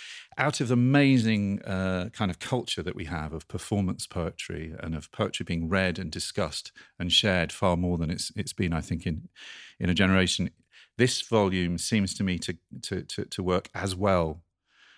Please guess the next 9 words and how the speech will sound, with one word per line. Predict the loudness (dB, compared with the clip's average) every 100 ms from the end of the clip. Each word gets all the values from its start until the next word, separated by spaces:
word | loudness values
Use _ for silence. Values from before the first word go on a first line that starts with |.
| 2
Listening | 2 2 0 0 0
to | -2 -2 -2
Start | -2 -2 -2
the | -2
Week | -4 -4 -8 -20 _ _
and | -4 0
Jay | 0
Bernard | 0 -2 -2 2
reading | 4 4 0 -4 -6